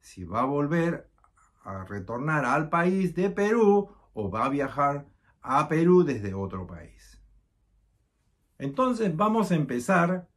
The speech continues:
con el primer requisito, y este es un requisito muy, muy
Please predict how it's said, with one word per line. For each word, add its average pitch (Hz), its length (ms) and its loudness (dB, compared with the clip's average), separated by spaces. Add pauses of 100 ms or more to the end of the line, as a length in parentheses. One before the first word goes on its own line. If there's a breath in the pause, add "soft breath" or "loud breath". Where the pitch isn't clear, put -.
(260)
con 120 200 -6
el 113 180 -2
primer 143 520 0
requisito, 117 680 -6
y 110 120 -8
este 135 200 -8
es - 100 -12
un 147 120 -6
requisito 127 840 -8
muy, 165 520 2
muy 147 280 -6